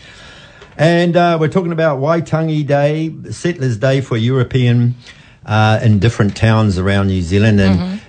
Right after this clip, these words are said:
Speaker 1: because it's bicultural policy, we should be able to express ourselves, and even straight, street names. Von Tempsky has been changed to another,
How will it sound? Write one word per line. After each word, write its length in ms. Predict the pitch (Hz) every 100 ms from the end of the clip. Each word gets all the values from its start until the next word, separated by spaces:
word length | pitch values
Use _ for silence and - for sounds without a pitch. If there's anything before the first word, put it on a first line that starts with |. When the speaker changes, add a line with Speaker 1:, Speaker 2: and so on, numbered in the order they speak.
| -
Speaker 1:
because 320 | 113 - 156 120
it's 100 | 85
bicultural 760 | 110 113 104 127 113 - 95
policy, 420 | - 127 123 - 101
we 200 | 101 101
should 240 | - 202
be 140 | 135
able 180 | 120 120
to 100 | 117
express 480 | 98 - - 202 196
ourselves, 600 | 131 110 - 104 101 131 120
and 180 | 110 - -
even 240 | 226 226
straight, 520 | 160 - 202 262 - -
street 340 | - 311 302
names. 840 | 151 87 85 90 185 269 277 - - _ - -
Von 200 | 123 117
Tempsky 480 | 139 147 - 127 110
has 100 | 90
been 280 | 98 90
changed 540 | - 113 101 101 95 -
to 140 | 92
another, 540 | 90 92 98 85 80